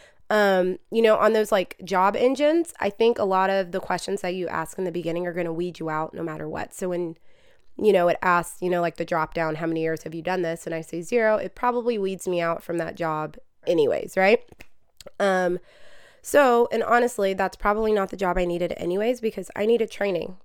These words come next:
I didn't have any experience doing what I was doing.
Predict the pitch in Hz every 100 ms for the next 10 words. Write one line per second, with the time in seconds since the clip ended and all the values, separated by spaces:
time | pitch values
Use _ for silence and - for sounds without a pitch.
0 | - 185 190 190 190 185 175 170 - -
1 | 208 220 220 220 208 185 - 180 180 180
2 | - - 170 170 170 160 160 156 165 160
3 | 202 294